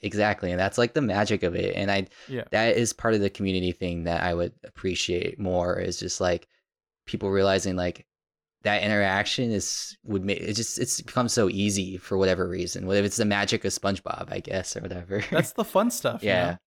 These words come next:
Speaker 2: know?
Speaker 1: Act Two, Once Bitten. And I'm gonna give a little disclaimer here before I jump in. Uh, I know a lot of people are trying to avoid a lot of covid, um, related stuff right now.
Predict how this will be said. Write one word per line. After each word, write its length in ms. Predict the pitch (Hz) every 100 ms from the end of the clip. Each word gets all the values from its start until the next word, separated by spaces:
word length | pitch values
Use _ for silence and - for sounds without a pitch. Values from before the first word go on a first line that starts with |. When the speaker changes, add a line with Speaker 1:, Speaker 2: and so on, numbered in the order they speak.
| - -
Speaker 2:
know? 80 | 107 107 120 - - - - - - - - - - -
Speaker 1:
Act 240 | 143 -
Two, 320 | - 117 90 - _ _ _ _ _ -
Once 260 | 98 120
Bitten. 520 | - 101 90 85 - - _ _ _ _ _
And 100 | 104
I'm 80 | 104
gonna 120 | 113
give 140 | 110 110
a 60 |
little 180 | 104 107
disclaimer 440 | 120 - 117 101 98
here 260 | 95 95
before 400 | 92 - 95 90
I 200 | 82 80
jump 260 | 80 85 87
in. 260 | 85 85 - _ _ _ _ -
Uh, 460 | 95 87 82 82 - _ _ _ _ -
I 100 | 98
know 600 | 95 92 92 92 92 87
a 100 | -
lot 140 | 101 92
of 60 |
people 220 | 107 95 98
are 80 |
trying 180 | 95 98
to 180 | 95 92
avoid 380 | 90 90 95 95
a 60 | 92
lot 140 | 92
of 80 | 90
covid, 600 | - 95 104 104 101 98 _ _ -
um, 520 | 101 98 98 98 101
related 320 | 110 107 107
stuff 220 | - 123 -
right 100 | -
now. 340 | 143 147 139